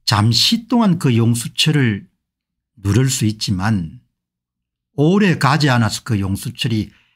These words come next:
원래 상태로 그냥 용수철이 마치 손을 놓으면은 용수철이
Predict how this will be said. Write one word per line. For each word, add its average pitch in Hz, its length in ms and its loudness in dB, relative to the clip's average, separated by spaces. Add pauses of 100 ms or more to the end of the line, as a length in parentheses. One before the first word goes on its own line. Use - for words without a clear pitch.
(140)
원래 247 580 2
상태로 160 720 0
그냥 127 460 0 (400)
용수철이 123 520 0
마치 107 520 -2 (220)
손을 131 380 0
놓으면은 107 680 0 (440)
용수철이 110 640 -2